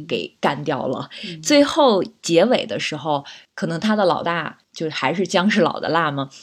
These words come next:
Speaker 1: 就跟赵寅成手底下的这两个小弟
Speaker 2: 嗯。
Speaker 1: 在一起喝酒，
Speaker 2: 嗯。
Speaker 1: 然后这个老大呢，他就唱了一首歌，
Speaker 2: 嗯。
Speaker 1: 但是英文歌，扮演他的老大的这个也是一个韩国非常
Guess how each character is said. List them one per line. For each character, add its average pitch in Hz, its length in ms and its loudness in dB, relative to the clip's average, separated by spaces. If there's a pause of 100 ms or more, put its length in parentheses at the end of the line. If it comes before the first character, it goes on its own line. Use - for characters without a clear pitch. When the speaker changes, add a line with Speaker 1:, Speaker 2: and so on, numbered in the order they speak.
(220)
Speaker 1:
就 160 140 -6
跟 180 320 0
赵 180 180 -2
寅 170 80 -4
成 170 160 -6
手 151 200 -4
底 - 120 -8
下 135 200 -10
的 - 180 -12
这 147 120 -6
两 - 240 -10
个 - 220 -8
小 - 320 -10
弟 - 280 -10 (160)
Speaker 2:
嗯。 151 320 -16
Speaker 1:
在 165 140 -2
一 156 40 -4
起 156 160 -10
喝 - 180 -4
酒， - 480 -6
Speaker 2:
嗯。 175 160 -14
Speaker 1:
然 151 80 -6
后 160 60 -4
这 220 140 0
个 180 80 4
老 - 180 -4
大 165 220 -2
呢， 143 240 -6
他 151 480 -10 (420)
就 165 120 -10
唱 190 220 -4
了 165 80 -4
一 156 40 -6
首 - 160 -8
歌， 185 480 -6
Speaker 2:
嗯。 180 160 -8
Speaker 1:
但 226 120 6
是 226 120 2
英 247 200 2
文 - 220 -4
歌， - 260 -10 (240)
扮 196 180 -2
演 147 280 -8
他 - 180 -10
的 185 100 -2
老 147 200 -6
大 175 280 -6
的 147 140 -12
这 170 160 -8
个 151 320 -12 (160)
也 156 160 -4
是 - 160 -8
一 165 160 -6
个 165 240 -2
韩 156 180 -10
国 165 100 -2
非 175 140 -6
常 165 320 -8